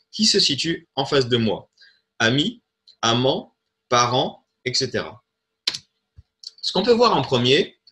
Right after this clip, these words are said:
c'est que moi qui suis en jaune, moi, ego, ego, ça veut dire moi en, en latin, évidemment. Donc, avant d'être cette, euh, qualité peu, euh, enviable, c'est, c'est tout simplement moi, ma personnalité,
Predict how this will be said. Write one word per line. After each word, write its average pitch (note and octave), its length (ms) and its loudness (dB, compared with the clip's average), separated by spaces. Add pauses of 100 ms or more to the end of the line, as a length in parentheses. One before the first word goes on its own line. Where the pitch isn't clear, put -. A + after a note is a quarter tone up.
(300)
c'est D#3 180 -4
que E3 100 0
moi D3+ 240 2
qui C3 120 -2
suis A#2 160 0
en G#2 140 0
jaune, D#3+ 420 2 (180)
moi, G#2+ 600 0 (200)
ego, A2+ 540 2
ego, G2+ 300 -2
ça F2 120 -4
veut F2 80 -4
dire F2 200 -2
moi G#2+ 220 0
en, D#2 340 -6
en F2 100 -6
latin, B2 500 -6
évidemment. F#2+ 560 -2 (260)
Donc, F#2+ 120 -6
avant G#2 240 0
d'être G#2 200 0
cette, G2+ 260 -2
euh, F#2 220 2
qualité G#2 440 0
peu, A2 160 -8
euh, G#2+ 420 4
enviable, G#2 640 -2
c'est, F2 300 -6
c'est - 180 -12
tout - 120 -12
simplement G#2 420 -6
moi, G2+ 440 -4
ma G2 180 -2
personnalité, G2+ 680 -6